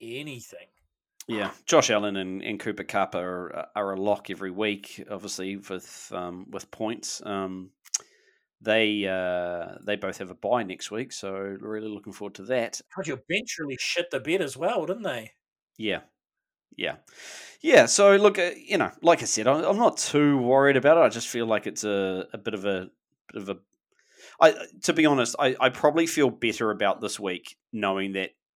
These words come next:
Speaker 2: nearly everyone else in the N F C lost as well, so it
Speaker 1: Yeah.
Speaker 2: actually really hasn't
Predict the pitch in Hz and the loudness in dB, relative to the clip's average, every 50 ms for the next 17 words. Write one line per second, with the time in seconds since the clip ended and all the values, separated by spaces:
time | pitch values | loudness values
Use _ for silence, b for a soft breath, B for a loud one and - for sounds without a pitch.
0 | _ _ _ _ _ _ _ _ _ _ - 113 110 110 101 101 104 104 - 101 | _ _ _ _ _ _ _ _ _ _ -8 -4 -2 -2 -2 -2 -4 -6 -8 -8
1 | 98 104 101 95 92 90 101 104 - - - 107 107 107 101 - 101 101 101 101 | -6 -6 -6 -4 -4 -4 -4 -4 -4 -8 -8 -6 -6 -6 -6 -6 -4 -4 -4 -2
2 | - - - 101 101 104 107 107 - - - 113 95 104 98 98 120 180 262 320 | -2 -4 -6 -4 -4 -4 -2 -2 -4 -4 -6 -6 -4 0 2 2 2 2 0 -4
3 | 269 - - 120 104 101 104 113 104 107 107 - - - 113 107 104 98 98 - | -6 -2 0 0 0 0 -2 -2 -2 -2 -2 -2 -4 -4 -4 -4 -4 -4 -8 -12
4 | - - 123 110 104 104 101 104 107 107 107 104 104 104 104 104 101 101 110 117 | -16 -14 -10 -8 -6 -6 -4 -4 -2 -2 0 0 0 0 -2 -4 -4 -8 -8 -8
5 | - 104 92 104 95 87 | -8 -8 -8 -8 -10 -12